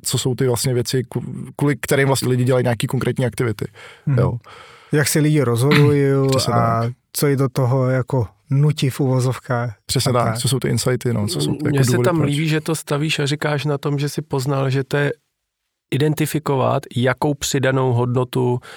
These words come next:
Speaker 3: můžeš dát. Vzpomeneš si na moment, kdy ti to poprvé takhle udělalo, aha, že takhle by to mohlo fungovat?
Speaker 1: Tyjo, dobrá otázka. Já si myslím, že opravdu možná na tom úplným úvodu, já jsem vlastně k obchodu se dostal tím, že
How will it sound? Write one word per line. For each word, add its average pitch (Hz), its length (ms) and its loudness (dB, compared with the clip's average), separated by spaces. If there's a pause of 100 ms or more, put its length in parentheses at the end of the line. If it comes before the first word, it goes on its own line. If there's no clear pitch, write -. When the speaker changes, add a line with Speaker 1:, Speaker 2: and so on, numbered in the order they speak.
(340)
Speaker 3:
můžeš 113 320 2
dát. 104 300 2 (1160)
Vzpomeneš 139 500 0
si 160 120 -2
na 131 100 2
moment, 131 340 0
kdy 123 240 0
ti 131 140 -4
to 123 180 -2 (100)
poprvé 127 500 -2
takhle 127 320 -4
udělalo, 120 520 2
aha, 113 360 2
že 147 120 0
takhle 123 300 -4
by 117 120 -2
to 131 140 -2
mohlo 117 260 0
fungovat? 117 540 -2 (320)
Speaker 1:
Tyjo, 143 180 2
dobrá 147 260 4
otázka. 170 440 2
Já 120 120 6
si - 120 0
myslím, 160 280 2
že 165 420 4 (400)
opravdu 160 300 4
možná 151 360 4
na 143 100 4 (120)
tom 156 200 0
úplným 151 380 0
úvodu, 147 600 2
já 131 180 2
jsem 143 200 0
vlastně 139 260 0
k - 60 -6
obchodu 139 400 0
se 147 180 0
dostal 139 380 2
tím, 139 340 0
že 135 200 2